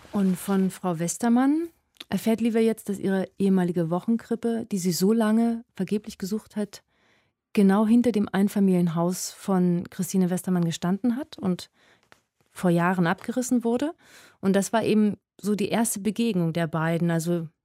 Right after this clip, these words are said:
ja, habt ihr vielleicht gehört, Livia be-, war bemüht darum, ihre Fassung nicht zu verlieren. Auf mich wirkte sie ein bisschen geschockt, vor allem, weil,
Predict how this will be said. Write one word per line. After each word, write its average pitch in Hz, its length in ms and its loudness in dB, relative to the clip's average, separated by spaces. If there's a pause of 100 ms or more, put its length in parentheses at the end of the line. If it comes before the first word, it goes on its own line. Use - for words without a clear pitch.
(120)
ja, 160 320 -6
habt - 180 -8
ihr 170 80 -2
vielleicht 185 220 -6
gehört, 190 380 0
Livia 185 320 0
be-, 180 220 -6
war 180 140 0
bemüht 214 500 4
darum, 214 420 4
ihre 180 220 0
Fassung 220 500 -2
nicht 220 240 0
zu - 120 -6
verlieren. 226 600 2 (360)
Auf 165 100 -4
mich 208 220 2
wirkte 196 260 -4
sie 196 340 -2
ein 190 100 2
bisschen 208 240 0
geschockt, - 520 -6
vor - 560 -10
allem, 196 400 0
weil, 180 560 0